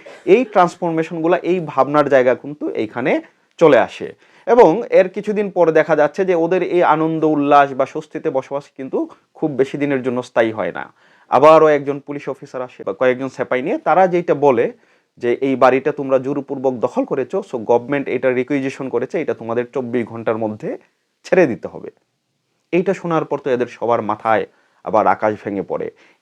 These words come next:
এক দেশ ছেড়ে অন্য দেশে চলে আসে, সেইখানে একটা পরিত্যক্ত বাড়িতে হিন্দুদেরই ছেড়ে যাওয়া একটা বাড়িতে তারা আশ্রয় নিয়েছে, এটা তাদের কেন ছেড়ে দিতে হবে? তারা তাহলে যাবে কোথায়?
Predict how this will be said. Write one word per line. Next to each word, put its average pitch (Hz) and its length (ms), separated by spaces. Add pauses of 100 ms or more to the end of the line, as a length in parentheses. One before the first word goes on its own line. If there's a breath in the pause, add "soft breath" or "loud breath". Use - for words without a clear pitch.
এক 151 280
দেশ 143 420
ছেড়ে 147 140
অন্য 135 240
দেশে 123 220
চলে 113 220
আসে, 92 260
সেইখানে 143 360
একটা 139 160
পরিত্যক্ত 147 480
বাড়িতে 120 420 (380 loud breath)
হিন্দুদেরই 160 440
ছেড়ে 165 220
যাওয়া 143 200
একটা 131 180
বাড়িতে 127 260
তারা 117 220
আশ্রয় 104 280
নিয়েছে, 101 280
এটা 190 120
তাদের 147 260
কেন 220 240
ছেড়ে 104 220
দিতে 87 220
হবে? 87 240 (280 soft breath)
তারা 135 120
তাহলে 139 240
যাবে 123 300
কোথায়? 98 380